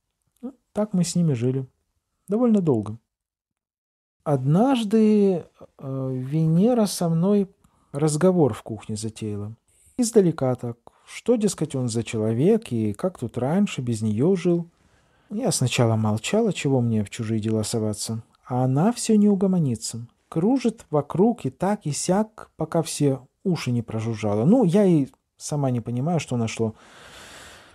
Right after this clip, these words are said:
По всем пунктам отчёт и дала. И ещё от чистого сердца добавила, что нормальным его назвать не назовёшь. Ну, славный ведь. Жил никому не мешая и хорошо себя чувствовал. А вы тут только сквозняки разводите. Совсем, бедняги, мозги хотите закрутить.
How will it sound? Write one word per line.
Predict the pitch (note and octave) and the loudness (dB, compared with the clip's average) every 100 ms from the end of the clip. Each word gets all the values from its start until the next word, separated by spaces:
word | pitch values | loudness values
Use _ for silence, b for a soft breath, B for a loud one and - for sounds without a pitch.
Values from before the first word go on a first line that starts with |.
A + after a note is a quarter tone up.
| B _ | B _
По | G3 | 0
всем | F3 C#4+ A#3+ | 4 6 6
пунктам | C4 B3+ F3+ D#3 | 4 4 4 2
отчёт | C#3+ - A#3 - | 2 0 -2 -2
и | |
дала. | C#3 A2+ G#2 G#2+ b b b b b _ | 0 2 0 -4 b b b b b _
И | C4 | 2
ещё | B3 F#3 F3 - G3 | 4 6 4 4 2
от | F#3 | 2
чистого | - F3+ F3 E3 | 0 -2 2 2
сердца | E3 B3+ - | 2 0 2
добавила, | D#3 B2+ A#2+ A2+ A#2 | 2 4 4 4 2
что | - E3+ D#3 | 2 2 4
нормальным | E3 D#3+ G#3 C#4 G3 C#3+ | 4 4 4 4 4 4
его | C3+ F3 | 4 4
назвать | E3+ C#3 F#3+ G3+ | 2 4 2 2
не | F3 | 2
назовёшь. | D#3 C3+ A2+ A#2 | 2 2 0 0
Ну, | A#3+ | -2
славный | A#3 D#4+ D#4+ G3+ B2 | 0 2 4 4 2
ведь. | A2 - - _ D#3+ | 0 -4 -16 _ -6
Жил | E3+ C#4+ | 0 2
никому | A#3+ A3 G3+ F#3 | 4 4 2 4
не | E3+ | 2
мешая | D3 - D3+ C#3+ C#3 B2+ | 0 0 2 4 2 -2
и | |
хорошо | A#2 D3 D3+ A#3+ | -4 -2 -2 -2
себя | G#3+ D#3+ | 0 0
чувствовал. | - D#3+ - C#3+ C3+ C3+ b b b b b b | 0 -2 -2 -2 -2 -4 b b b b b b
А | - | 4
вы | F3+ | 4
тут | A#3 G#3+ | 4 2
только | G3+ G3 | 2 2
сквозняки | F3+ - E3+ E3+ F3 B2+ | -2 0 0 2 2 2
разводите. | A2+ G#2 G#2+ G2 G2+ | 0 0 -2 -2 -6
Совсем, | - E3+ - D#3+ | -4 -2 0 0
бедняги, | A#2 A#2+ G3+ E3+ C3 | 0 0 2 2 0
мозги | A2+ G#2 A2 D3 C3+ A#2+ | -2 -4 2 2 2 -2
хотите | A2 G#2+ G#2+ G2+ | -2 -6 -6 -6
закрутить. | G#2 G2+ F#2+ F#2 - | -8 -10 -12 -14 -16